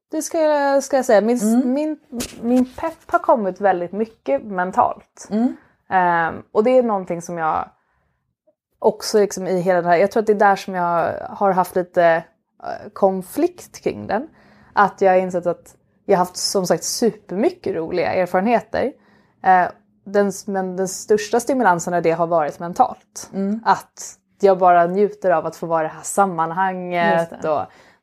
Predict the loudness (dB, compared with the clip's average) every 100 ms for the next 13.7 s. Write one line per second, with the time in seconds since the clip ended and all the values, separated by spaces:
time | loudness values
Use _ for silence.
0 | 2 2 4 2 0 0 -2 0 -2 -4
1 | -4 -4 -4 -4 -2 -2 -4 -4 -2 0
2 | 2 4 2 2 0 -2 -6 -8 -12 _
3 | _ _ _ _ 0 2 4 0 -6 -14
4 | -18 -20 _ _ _ 0 2 6 6 6
5 | 4 2 -10 -10 -10 -12 -12 -4 -6 -6
6 | -18 -6 -2 0 4 2 2 -2 0 -2
7 | -4 _ -12 -2 0 0 -8 -14 -20 _
8 | -6 -2 0 -2 -6 -10 -20 _ _ _
9 | _ -4 0 2 0 -2 2 2 2 4
10 | 4 2 -2 -4 -4 0 0 0 -4 -4
11 | -2 2 4 4 2 0 -2 -6 -8 -8
12 | -2 -2 -2 -20 -14 -12 -10 -8 -6 -8
13 | -10 -8 -6 -4 -6 -8 -10